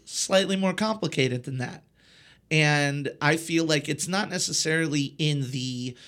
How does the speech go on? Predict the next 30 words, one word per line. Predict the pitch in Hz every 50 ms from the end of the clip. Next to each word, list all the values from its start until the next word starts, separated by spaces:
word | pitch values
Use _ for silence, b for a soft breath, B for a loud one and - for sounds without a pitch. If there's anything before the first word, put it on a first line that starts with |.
| B B B -
what's | 156 151 - -
the | 151
word | 143 131
I'm | 131 127
looking | 131 123 - 135 123
for? | - - 127 123 120 120 120 b b b b b _ -
The | 147 160 151 139
grace | - - 147 139 139 139 139 151 180 202 - - - - - - - - _
of | - 180 180 175
the | 214 208
heist | 180 202 202 214 220 240 202 - - - - -
or | 156 143
the | 135 131
creativity | - - - 175 170 170 165 151 - - - 147 131 131 165 165 185 196 -
of | - 175 175 175
the | 165 175
heist | 175 160 175 175 175 185 202 202 - - - - - -
itself, | 139 135 - - 151 160 185 202 202 - B B B B B B B B B
because | 160 151 160 175 165 160 -
some | - - - 160 180 175
movies | 170 196 185 185 170 147 -
are | 147 139 143
very | 123 139 139 143 139 131
much | 131 135 139 135 - -
just | - 135 120 - -
like, | 135 123 - -
"We're | 131 131
gonna | 131 139 135
go | 123 131 135 127 127
in, | 123 123 123 123 123 123